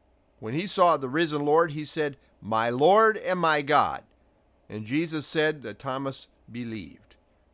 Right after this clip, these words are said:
This is what it means to believe. It must be personal. My Lord, my God. As Savior, Christ died for all of our sins.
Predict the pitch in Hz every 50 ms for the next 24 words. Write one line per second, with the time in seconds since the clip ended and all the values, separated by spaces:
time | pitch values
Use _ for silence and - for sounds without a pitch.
0 | _ _ - 160 175 - 277 247 269 247 208 160 151 151 147 123 - 135 104 104
1 | 98 127 160 147 113 110 127 135 _ _ _ _ _ _ _ - 165 156 165 170
2 | 180 - - 170 175 - - - 208 233 - - - - 143 85 - - _ _
3 | _ _ - 110 127 147 180 233 285 285 254 208 165 135 117 98 80 - _ _
4 | _ _ _ 101 113 143 185 240 269 269 208 202 151 117 95 73 - - _ _
5 | _ _ _ _ _ _ _ _ _ _ _ _ - 104 110 - - 165 170 190
6 | 190 175 123 107 98 95 92 - - - 143 123 127 123 - - 139 139 147 147
7 | 135 - 156 143 - 151 160 165 170 170 170 170 165 - - - 120 87 69 -
8 | - - - - -